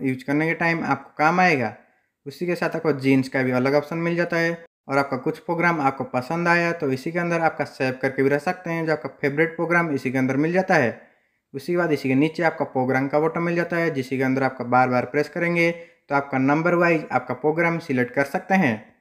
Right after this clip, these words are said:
और इसी प्रोग्राम के बटन को पाँच सेकंड प्रेस करके रखेंगे तो आपका चाइल्ड लॉक भी इसी के अंदर मिल जाता है। और इसी के साइड में आपका चाइल्ड लॉक का लाइट और आपका वाईफाई का लाइट मिल जाता है, जो आपका इंडिकेटर है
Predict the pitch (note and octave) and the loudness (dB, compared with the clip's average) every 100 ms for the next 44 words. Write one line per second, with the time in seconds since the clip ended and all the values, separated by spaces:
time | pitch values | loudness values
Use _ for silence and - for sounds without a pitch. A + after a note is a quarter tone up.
0 | _ _ - C3 C3 - C#3 C#3 F3 F3 | _ _ -4 -2 -2 -2 -2 2 0 0
1 | F3 E3+ F3+ F3 E3 D3 C3 B2 - A#2+ | -2 -2 -2 -2 -2 2 0 0 -2 -2
2 | A2+ C3+ C3+ D#3+ D#3+ F3 F3 F3 E3+ E3 | 0 -2 -2 -2 -2 -2 -2 0 -2 0
3 | D#3 C3+ - C3+ C#3+ D#3+ E3+ E3 D#3+ D3+ | -2 -2 0 4 4 4 -2 -2 -4 -4
4 | C3+ B2+ B2+ B2 C#3+ E3 E3+ F3 E3+ E3+ | -4 0 0 2 0 2 0 2 2 0
5 | - _ _ B2+ B2+ B2+ B2+ B2 C#3 C3+ | -6 _ _ -4 -4 0 -2 2 2 4
6 | B2+ B2+ A#2+ C#3 C3+ B2+ B2+ B2 A#2+ C#3 | 2 0 -4 0 2 2 0 0 4 6
7 | E3 D#3+ - _ _ C3 C3 C3 B2+ C#3 | 6 2 -8 _ _ -2 -2 0 2 4
8 | D3+ F3 D#3+ E3+ E3 E3 D#3+ D#3 E3 E3+ | 4 0 -2 0 2 2 2 -2 -2 -2
9 | E3+ E3 D3+ C#3+ C3 C3 D#3+ E3+ F#3 F#3+ | -2 -2 0 0 -2 -2 0 0 2 2
10 | E3+ A2 | 2 2